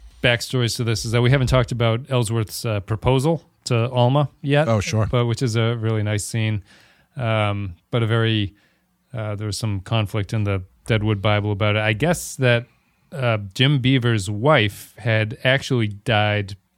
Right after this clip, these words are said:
Speaker 1: before season two started production on itself. She had terminal,
Speaker 2: Oh, really?
Speaker 1: terminal lung cancer.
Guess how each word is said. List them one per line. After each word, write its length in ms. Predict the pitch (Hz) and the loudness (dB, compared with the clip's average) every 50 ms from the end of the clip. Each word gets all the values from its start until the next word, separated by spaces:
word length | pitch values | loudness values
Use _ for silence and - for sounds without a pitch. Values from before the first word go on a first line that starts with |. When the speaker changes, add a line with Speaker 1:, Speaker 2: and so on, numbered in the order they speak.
| _ _ _ _ _ _ _ | _ _ _ _ _ _ _
Speaker 1:
before 360 | - 123 117 - - 117 113 104 | -4 -4 -2 0 0 0 0 0
season 320 | - 131 117 101 107 107 | 0 0 -2 -2 -2 -4
two 360 | - - 117 110 107 104 98 92 | -2 0 0 2 2 2 0 -2
started 360 | - - - 113 107 104 90 | -4 -2 0 0 0 0 0
production 600 | - 104 117 127 123 - - 104 95 95 110 - _ _ | 0 2 2 2 2 0 -4 -8 -8 -8 -10 -14 _ _
on 160 | 123 113 104 | -6 -4 -4
itself. 420 | 104 104 - - 117 113 113 110 - | -4 -6 -8 -8 -8 -8 -8 -10 -8
She 120 | - 123 | -8 -6
had 180 | 120 117 110 101 - _ | -6 -6 -6 -10 -12 _
terminal, 340 | - - 120 113 110 113 104 | -4 -2 0 2 2 2 2
Speaker 2:
Oh, 20 | |
really? 260 | 98 98 92 92 80 76 - | 2 0 0 -2 -4 -6 -2
Speaker 1:
terminal 300 | - 139 131 123 113 110 | 0 2 2 2 2 2
lung 200 | 110 117 120 120 110 | 2 2 2 0 0
cancer. 400 | - 107 101 95 - - - | -2 -4 -4 -4 -4 -4 -4